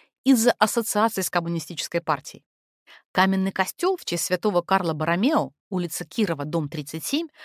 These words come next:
в котором сочетаются черты барокко и замкового зодчества, толщина стен в некоторых местах превышает два метра,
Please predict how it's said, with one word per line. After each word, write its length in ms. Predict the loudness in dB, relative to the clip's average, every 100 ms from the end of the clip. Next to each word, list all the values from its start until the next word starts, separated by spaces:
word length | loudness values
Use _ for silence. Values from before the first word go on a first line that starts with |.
| -20
в 100 | -4
котором 340 | 0 2 2 2
сочетаются 720 | 0 -2 2 2 2 0 -6
черты 440 | -2 -2 -2 -4
барокко 520 | 2 4 4 0 -6 -8 -4
и 80 | -2
замкового 580 | 2 2 2 -4 -2 -2
зодчества, 600 | 0 -2 -4 -8 -14 -18 _ _ -6
толщина 400 | -2 0 0 -2
стен 400 | -2 -2 -2 -2
в 60 | -4
некоторых 400 | -6 -4 -6 -6
местах 400 | -2 0 0 -4
превышает 480 | -6 -4 -2 -2 -2
два 220 | -2 2
метра, 360 | 2 2 -6